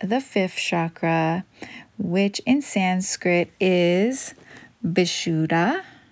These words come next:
And just to give you a little meaning about that, it means, well, it can mean different things, but it can mean purity, clarified,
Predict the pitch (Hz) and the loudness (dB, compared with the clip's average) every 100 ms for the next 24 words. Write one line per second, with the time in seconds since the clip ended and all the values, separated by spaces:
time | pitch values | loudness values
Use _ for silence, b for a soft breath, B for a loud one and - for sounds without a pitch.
0 | B _ _ _ _ b b b - 202 | B _ _ _ _ b b b 0 4
1 | 202 208 208 202 202 208 208 - _ _ | 6 4 4 4 4 6 4 2 _ _
2 | _ _ _ _ - _ _ - 185 202 | _ _ _ _ -20 _ _ -2 0 2
3 | 214 247 233 226 233 - 233 240 247 208 | 0 -2 0 0 2 2 2 2 4 6
4 | 202 202 196 196 - 175 170 170 - 180 | 6 6 4 2 0 0 2 0 0 -4
5 | 170 165 156 170 208 - 185 190 196 185 | 0 0 0 0 -4 -4 -2 0 0 0
6 | 185 180 170 175 180 - - B B B | 2 0 0 0 -2 -4 -14 B B B
7 | - 175 - 214 220 226 208 214 226 208 | -2 0 2 4 6 4 4 2 2 -2
8 | 202 180 165 165 170 190 - 165 - 190 | 0 0 2 0 0 -2 0 0 0 0
9 | 185 170 - - 208 208 202 196 196 190 | 0 -4 -8 0 2 4 2 2 2 2
10 | 202 208 B B B B B B B B | 0 -2 B B B B B B B B
11 | - - 202 202 190 196 - 175 175 170 | -16 -6 0 2 2 -2 0 0 2 0
12 | 165 175 196 | 0 -2 -2